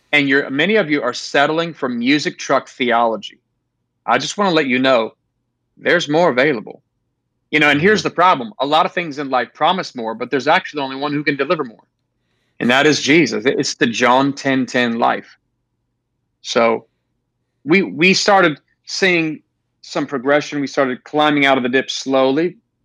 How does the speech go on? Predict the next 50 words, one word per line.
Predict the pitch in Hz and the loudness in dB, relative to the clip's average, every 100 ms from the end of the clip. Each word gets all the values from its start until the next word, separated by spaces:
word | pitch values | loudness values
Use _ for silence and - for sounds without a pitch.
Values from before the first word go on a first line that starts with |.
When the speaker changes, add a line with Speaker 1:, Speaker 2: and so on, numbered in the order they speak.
| _ _ _ | _ _ _
Speaker 1:
But | 127 170 | -4 0
then | |
we | 214 | 2
begin | 233 190 180 | 2 2 2
to | 160 | 4
realize, | 147 160 135 127 131 | 4 4 4 0 0
like | 131 | 2
in | 170 202 | 4 2
the | |
book, | 143 156 127 - | 2 4 2 0
I | - 135 | -2 0
take | 165 165 | 0 0
people | 165 143 139 | -2 -2 -2
through | 143 | -2
a | 127 | -2
progression | 131 135 143 143 | 0 2 0 0
of | 123 | -2
identifying | 113 113 147 196 - 131 113 107 | -2 0 0 0 0 0 0 -8
the | 107 | -12
dip. | 110 110 - _ - | -8 -8 -8 _ -2
What | 143 | 2
are | 208 | 2
you | 233 185 | 2 2
in | 135 117 | 2 0
right | 123 123 | -2 0
now? | 127 113 - _ _ _ | 0 0 -6 _ _ _
Could | - 180 | -2 2
be | 170 | 0
a | |
battle | 127 143 147 147 | 2 2 2 0
with | - | -4
your | 127 | -6
health, | 139 156 127 110 | 0 0 0 -6
your | 113 | -14
weight, | 110 127 143 - - | -4 -2 -2 -6 -18
your | 113 | -14
marriage, | 113 131 139 120 - _ _ _ _ | -4 0 0 0 -6 _ _ _ _
loneliness, | 104 127 139 143 123 113 - | -2 0 2 2 -2 -4 -12
depression. | - - - 143 - 123 - _ _ _ _ _ | -18 -6 0 0 0 -8 -10 _ _ _ _ _
And | 139 151 | -2 2
then | 156 170 - | 2 2 0
identify | 147 170 214 185 139 | 2 2 2 2 2
the | 123 | 2
dip. | 113 - | -4 -2
And | 151 | -2
then | 185 170 - _ | 0 -4 -8 _
what | 131 190 | -2 0
are | 240 | 0
you | 262 | -2
trying, | - 214 196 190 | 0 2 2 -2